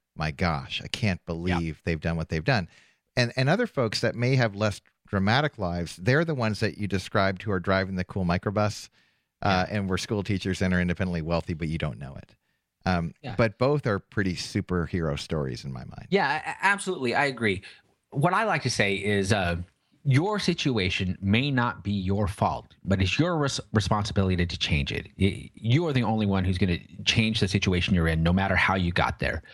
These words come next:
Speaker 2: Uh, and another way to look at that is, uh, y-, you, you didn't choose the cards you were dealt, but you get to choose the way you're gonna play them. And so, uh, some people are dealt winning hands, but they don't have the guts to, uh,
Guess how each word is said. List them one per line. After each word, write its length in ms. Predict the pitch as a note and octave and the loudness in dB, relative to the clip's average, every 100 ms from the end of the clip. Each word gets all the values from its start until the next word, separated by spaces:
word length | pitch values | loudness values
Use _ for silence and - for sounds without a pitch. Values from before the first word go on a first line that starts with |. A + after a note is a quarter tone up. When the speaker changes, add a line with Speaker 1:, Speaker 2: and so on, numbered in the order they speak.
| - - - | -20 -20 -2
Speaker 2:
Uh, 60 | G2 | 0
and 180 | G2+ G#2+ | 2 2
another 220 | B2+ C#3 | 2 0
way 140 | B2 | 0
to 60 | G2+ | -2
look 160 | F#2+ F2+ | -2 -4
at 100 | F2 | -4
that 280 | E2 D#2+ - | -2 -2 -2
is, 260 | F2+ F2 | -2 2
uh, 200 | F#2 E2 D#2+ - _ _ _ _ _ _ _ _ - | 2 0 -4 -12 _ _ _ _ _ _ _ _ -10
y-, 120 | A#2 - A2+ | -8 -4 2
you, 320 | B2 E3+ B2 G2 - _ _ | 2 2 -2 -8 -18 _ _
you 140 | A#2+ E3+ | 0 2
didn't 200 | F#3 C#3 | 2 2
choose 280 | - D3+ A2+ | 2 2 2
the 80 | |
cards 360 | G#2+ A#2 A2 G#2 | 2 0 0 -2
you 80 | F#2+ | 0
were 120 | F2+ | 0
dealt, 420 | F2 F#2 C#2 - - _ _ | 0 -2 -2 -10 -20 _ _
but 100 | F#2 | 0
you 160 | F#2+ C3+ | 2 2
get 160 | D#3 | 2
to 60 | A#2+ | 0
choose 320 | - A2 G2+ | 0 2 2
the 80 | F#2 | 2
way 100 | E2 | 2
you're 140 | D#2+ | 2
gonna 180 | D#2+ D#2 | 2 2
play 220 | - F2 | 2 0
them. 240 | D2 - - _ - _ _ _ | 0 -4 -8 _ -20 _ _ _
And 280 | G#2+ G#2 G2 | 2 2 2
so, 460 | G2 A#2 G#2 G2 G2 - _ _ - | 0 0 2 0 -4 -12 _ _ -6
uh, 100 | - | -2
some 220 | - C#3 | 0 0
people 220 | F#3+ E3+ | 0 0
are 80 | B2 | 0
dealt 320 | G2+ A#2 A2 | 0 0 0
winning 260 | G#2 A2+ A#2+ | 0 0 0
hands, 400 | G2+ C3 E3 A#2 | 0 0 0 0
but 120 | G#2+ | 0
they 100 | A2+ | 0
don't 140 | A#2+ B2 | 0 0
have 140 | A#2+ | 0
the 60 | G#2 | 0
guts 400 | G#2+ A2+ - - | 0 -2 -6 -2
to, 380 | A#2+ G2+ F2+ G#2+ | 0 0 -2 -2
uh, 320 | F#2+ F2+ | 0 0